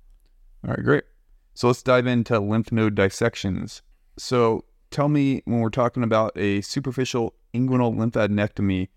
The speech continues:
what exactly are these nodes? Where are they located?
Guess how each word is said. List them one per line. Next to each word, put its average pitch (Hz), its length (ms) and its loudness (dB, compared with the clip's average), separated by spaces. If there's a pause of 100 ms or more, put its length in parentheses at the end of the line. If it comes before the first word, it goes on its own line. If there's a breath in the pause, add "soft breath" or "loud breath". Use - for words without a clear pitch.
(260)
what 120 260 0 (140)
exactly 110 600 2
are 104 200 2
these 104 240 0
nodes? 101 300 0
Where 101 180 2
are 98 60 2
they 98 120 2
located? 92 520 -4